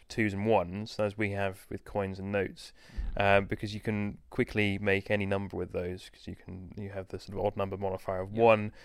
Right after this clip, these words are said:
Speaker 1: and you can then make anything in between or above. So it's, it's, it's, uh, th-, but the, the, what, what breakdown do you want? I th-, I think it really is a policy decision. It's how much do you want, uh, how much cash do you want in, in, in your economy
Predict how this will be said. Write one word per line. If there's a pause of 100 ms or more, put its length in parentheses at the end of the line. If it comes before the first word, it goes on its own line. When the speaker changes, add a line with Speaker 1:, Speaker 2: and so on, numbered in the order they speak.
(200)
Speaker 1:
and
you
can
then
make
anything
in
between
or
above. (300)
So
it's,
it's,
it's, (220)
uh,
th-, (180)
but
the,
the,
what,
what
breakdown
do
you
want?
I
th-,
I
think
it
really
is
a
policy
decision.
It's
how
much
do
you
want, (360)
uh, (360)
how
much
cash
do
you
want
in,
in,
in
your
economy